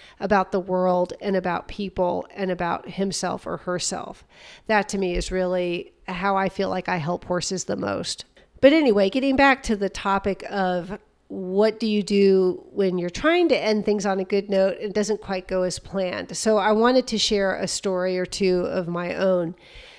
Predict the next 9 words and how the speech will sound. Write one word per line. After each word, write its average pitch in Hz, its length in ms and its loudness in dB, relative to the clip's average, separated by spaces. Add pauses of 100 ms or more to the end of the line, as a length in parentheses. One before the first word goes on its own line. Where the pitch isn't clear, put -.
(140)
So 226 340 8
the 226 100 2
first 330 280 4
story 233 260 4
is 208 80 0
one 226 120 2
of 214 80 2
my 185 140 2
favorite 190 760 2